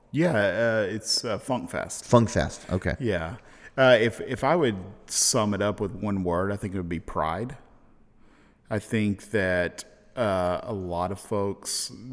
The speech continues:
Speaker 1: that, i-, i-, the, the brewers that we, that we invite, um, they have a lot of well, well thought out pride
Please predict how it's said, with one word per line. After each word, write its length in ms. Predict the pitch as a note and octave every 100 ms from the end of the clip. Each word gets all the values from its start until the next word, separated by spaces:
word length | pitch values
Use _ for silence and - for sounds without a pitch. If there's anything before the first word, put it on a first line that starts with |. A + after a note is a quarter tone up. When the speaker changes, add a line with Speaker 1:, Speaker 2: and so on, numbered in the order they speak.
| G#2
Speaker 1:
that, 580 | G#2 G2 F#2 F2 - - - _ _ _ _ _ _ -
i-, 40 |
i-, 40 | C3+
the, 640 | F#2+ F#2 B2 A#2+ G2 G2 E2+ A2+ A#2+ G#2+ A2+ A2+
the 100 | G#2+
brewers 440 | A2 E3+ F3+ B2
that 140 | A#2 F#2
we, 360 | G#2 G#2 G2
that 300 | F2+ A#2 G#2+
we 160 | F#2 G2+
invite, 600 | G2 F#2 E2 E2+ E2+ - - - - - - _ _ _
um, 640 | - G#2+ G2+ F#2+ F2+ D#2+ - - _ _ _ _ _
they 380 | A#2+ A2 A2 A2+
have 180 | G#2+ G#2+
a 60 | G#2+
lot 320 | G2 G2 F#2+
of 340 | F2+ F2+ G2+ - - G#2+ -
well, 920 | A#2+ G2+ G2+ G#2+ G#2 G#2 G#2 G#2 G2 - - - - _ _ _ _ _ - - - - - - - - - - - -
well 320 | G#2+ A#2+ A2+
thought 400 | A2+ A#2 G#2 G2
out 340 | F#2+ F#2 -
pride 680 | - - G#2+ E2 C#2+ D2+